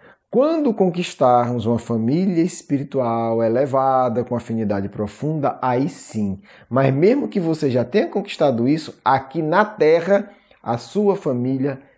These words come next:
é cheia de problema. E digo mais,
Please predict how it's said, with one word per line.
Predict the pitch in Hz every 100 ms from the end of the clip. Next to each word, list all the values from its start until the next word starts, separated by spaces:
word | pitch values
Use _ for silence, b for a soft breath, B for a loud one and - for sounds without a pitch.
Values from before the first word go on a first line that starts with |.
| B
é | 104 107
cheia | - - 131 175 185
de | 113 139
problema. | - 147 127 95 - - - _ _ _ _
E | - 127
digo | 95 147 170
mais, | 247 185 156 139 113 90 - -